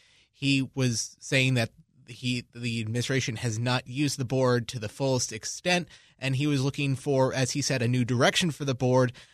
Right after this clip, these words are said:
I caught up with Chris Zarba. He's a former head of the Science Advisory Board. He was at that meeting, and he, he described it as saying that Wheeler would move from more of that peer,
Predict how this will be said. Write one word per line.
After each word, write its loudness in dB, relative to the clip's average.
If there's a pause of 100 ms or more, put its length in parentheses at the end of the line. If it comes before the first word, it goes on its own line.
(120)
I 0
caught 4
up -2
with -2
Chris -2
Zarba. 6
He's 2
a 0
former -2
head 2
of -8
the -6
Science -2
Advisory -6
Board. -2 (280)
He 0
was 4
at 2
that -2
meeting, 0
and -8
he, -6 (880)
he 0
described 6
it 6
as 4
saying 2
that 0
Wheeler 2
would 0
move 0
from -2
more 2
of -2
that 0 (420)
peer, 2